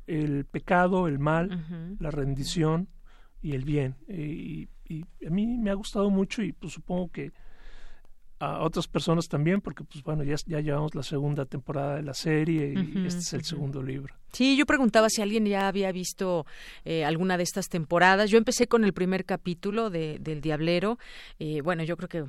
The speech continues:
Speaker 2: voy a tener que seguir viendo más capítulos porque am-, además de que,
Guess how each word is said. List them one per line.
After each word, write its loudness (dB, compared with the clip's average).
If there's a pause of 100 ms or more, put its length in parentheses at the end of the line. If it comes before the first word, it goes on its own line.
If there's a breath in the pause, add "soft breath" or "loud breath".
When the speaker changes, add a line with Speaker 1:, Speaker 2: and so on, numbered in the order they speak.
(120)
Speaker 2:
voy -2
a 0
tener -4
que -6
seguir -2
viendo -2
más -2
capítulos 0
porque -6
am-, -4
además 2
de -2
que, -2